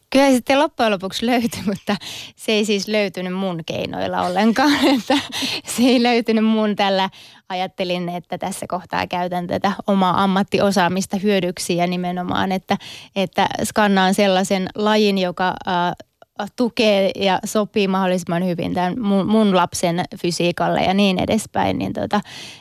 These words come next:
niin sehän ei mennyt sitten ollenkaan putkeen, että, että lapsi tuli sieltä ensimmäistä treeneistä sitten kesken kaiken pois ja sanoi, että, että, että mä en halua täällä olla ja, ja niin tota, sitten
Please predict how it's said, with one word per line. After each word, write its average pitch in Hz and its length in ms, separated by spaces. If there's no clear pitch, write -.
niin 190 320
sehän 165 300
ei 220 120
mennyt 220 300
sitten 196 320
ollenkaan 185 480
putkeen, 208 460
että, 190 280
että 185 220
lapsi 185 280
tuli 247 240
sieltä 208 360
ensimmäistä 185 540
treeneistä 180 580
sitten - 260
kesken 170 340
kaiken - 380
pois - 260
ja 185 60
sanoi, - 340
että, 180 220
että, 175 200
että 170 140
mä 156 140
en 165 60
halua 170 240
täällä - 380
olla 233 260
ja, 185 160
ja 180 140
niin 170 160
tota, 180 340
sitten - 400